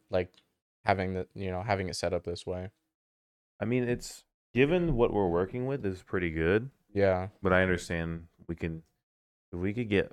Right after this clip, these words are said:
Speaker 2: that for third car garage or a fucking loft, dude, that would
Speaker 1: Yep.
Speaker 2: be amazing. My only
Speaker 1: The
Speaker 2: problem with the loft is the openness, 'cause I would prefer somewhere to be in, like, a s-, not a
Speaker 1: Yeah.
Speaker 2: sealed environment, but somewhere with a door so that you can prevent as
Speaker 1: I
Speaker 2: much
Speaker 1: agree.
Speaker 2: sound coming in as possible.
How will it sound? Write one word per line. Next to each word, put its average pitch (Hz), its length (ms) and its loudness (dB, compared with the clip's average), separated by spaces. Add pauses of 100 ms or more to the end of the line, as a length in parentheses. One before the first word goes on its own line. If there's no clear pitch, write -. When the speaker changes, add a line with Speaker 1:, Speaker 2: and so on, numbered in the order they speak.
(160)
Speaker 2:
that 85 200 -2
for - 120 -20
third 85 260 -8
car 80 180 -4
garage 80 380 0
or 80 80 -4
a 78 60 -6
fucking 78 400 -4
loft, 80 460 -2
dude, 80 280 -4
that 85 160 -2
would 98 60 2
Speaker 1:
Yep. 104 200 4
Speaker 2:
be 80 40 -4
amazing. 80 360 -10 (960)
My 107 140 4
only 117 140 8
Speaker 1:
The 117 80 10
Speaker 2:
problem 117 160 8
with 117 80 -2
the 123 60 6
loft 127 300 4
is 92 140 -2
the 90 120 -2
openness, 104 760 -4 (420)
'cause 82 540 -2 (960)
I 92 60 2
would 92 120 2
prefer 104 340 0
somewhere 104 280 -2
to 95 60 2
be 90 160 -2
in, 87 60 -2
like, 87 180 -4
a 85 40 -2
s-, - 320 -14 (300)
not 113 140 -6
a - 20 4
Speaker 1:
Yeah. 104 260 8
Speaker 2:
sealed 98 200 4
environment, 85 360 2
but 90 80 -6
somewhere 123 220 0
with 131 140 2
a 92 60 4
door 92 440 4
so 92 140 -6
that 85 160 0
you 87 100 -2
can 82 160 -6
prevent 85 520 -2
as 82 140 -8
Speaker 1:
I 95 120 2
Speaker 2:
much 92 140 0
Speaker 1:
agree. 90 120 -2
Speaker 2:
sound 82 420 -4
coming 87 320 0
in 85 280 0
as 82 120 -4
possible. 87 600 -2